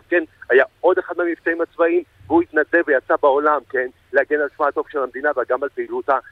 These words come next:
של ממשלת ישראל. אז עם כל הכבוד, בוא נדייק. פה הכל מותר, הם אומרים דברים, הכל מותר. ראש ממשלת ישראל, כראש אופוזיציה, תבדקי אותי, הרי אפשר לבדוק, גם כל דבר בודקים, הלך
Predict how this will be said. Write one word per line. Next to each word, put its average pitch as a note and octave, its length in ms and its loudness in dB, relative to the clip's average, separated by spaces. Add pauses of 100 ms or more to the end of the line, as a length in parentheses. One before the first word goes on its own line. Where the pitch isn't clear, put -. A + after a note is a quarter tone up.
(160)
של - 100 -4
ממשלת C#3+ 340 -2
ישראל. A#2 340 -2
אז A#2 80 -4
עם A#2+ 80 -8
כל E3 160 -4
הכבוד, C#3 300 -2
בוא C3 120 -2
נדייק. B2 480 -2 (520)
פה G#3 160 4
הכל G3 300 2
מותר, E3 400 0
הם B2 200 -4
אומרים D#3 280 -6
דברים, D#3+ 380 -4
הכל - 280 -4
מותר. D3 260 0 (280)
ראש F#3 140 2
ממשלת E3+ 280 -6
ישראל, C3 360 0
כראש C#3+ 260 0
אופוזיציה, C#3+ 460 -2
תבדקי - 360 -2
אותי, F3 180 2
הרי G2 120 -2
אפשר C3+ 140 -2
לבדוק, C3+ 280 0
גם A#2 100 -2
כל C3 120 -4
דבר C3 200 2
בודקים, A2+ 360 -2 (320)
הלך C#3 340 0